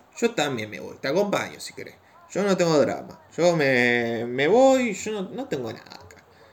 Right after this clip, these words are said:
Total, eh, sirvo a una familia de blancos". Y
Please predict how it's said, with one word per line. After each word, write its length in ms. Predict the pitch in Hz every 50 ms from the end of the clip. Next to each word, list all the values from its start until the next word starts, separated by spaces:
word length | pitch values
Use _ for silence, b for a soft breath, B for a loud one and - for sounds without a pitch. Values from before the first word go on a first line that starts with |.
| b b -
Total, 580 | - - 190 202 208 202 180 147 127 113 - - - b b b b b b b b b - -
eh, 380 | 110 113 113 113 113 113 110 110
sirvo 320 | - - - 156 151 147 139
a 40 |
una 160 | 135 135 131 131
familia 520 | - 123 117 127 127 117 113 107 104 -
de 160 | - - - -
blancos". 680 | - 117 110 107 107 98 - - - - - - - - - -
Y 380 | 110 - - - - - 190